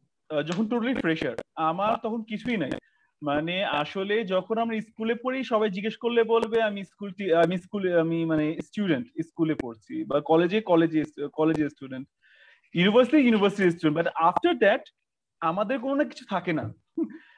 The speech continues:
আহ, আমার কি, আমার just job seeker, খুঁজে যাচ্ছি। So ওই সময় যখন আমি আমার first জবে ঢুকি,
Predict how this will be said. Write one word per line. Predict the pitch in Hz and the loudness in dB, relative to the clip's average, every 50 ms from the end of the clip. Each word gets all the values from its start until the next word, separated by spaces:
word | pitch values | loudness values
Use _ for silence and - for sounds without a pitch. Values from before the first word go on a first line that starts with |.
| _ _ - | _ _ -4
আহ, | 156 151 160 175 180 185 185 190 170 | 0 0 2 2 2 2 2 2 2
আমার | 190 185 202 233 254 254 - _ | 0 0 0 -2 -4 -4 -6 _
কি, | _ 254 247 226 165 - - _ _ _ - | _ -4 -4 -4 -4 -6 -10 _ _ _ -8
আমার | - 156 170 180 | -6 -6 -4 0
just | 202 277 285 - - _ _ _ _ _ _ - 175 | 0 0 -2 -2 -8 _ _ _ _ _ _ -16 -6
job | 160 254 262 247 - - | 0 2 2 2 2 -2
seeker, | 175 165 165 127 117 - _ _ _ _ _ _ _ _ _ _ _ - | -6 -4 -4 -6 -10 -10 _ _ _ _ _ _ _ _ _ _ _ -6
খুঁজে | - - 254 214 240 | -2 0 2 4 6
যাচ্ছি। | 208 151 135 - - - 131 123 120 - _ _ _ _ _ _ _ _ _ _ _ _ _ _ _ _ _ _ - | 6 4 4 2 -2 -14 -14 -14 -16 -18 _ _ _ _ _ _ _ _ _ _ _ _ _ _ _ _ _ _ -2
So | 247 277 311 311 - - - - | 0 2 4 2 2 0 0 2
ওই | 226 233 277 | 4 6 6
সময় | 254 - 330 359 349 339 339 285 | 6 4 4 4 6 6 4 6
যখন | 311 311 - 302 302 302 | 4 4 2 2 0 -2
আমি | 302 - - 285 285 285 | -4 -6 -6 -4 0 2
আমার | 269 254 269 269 277 277 | 2 4 4 4 4 4
first | 277 - - 214 214 262 285 226 | 2 2 2 4 4 4 4 4
জবে | 269 226 190 175 | 2 2 2 2
ঢুকি, | 170 170 160 - - 180 302 | 0 -2 -4 -4 -4 -4 -4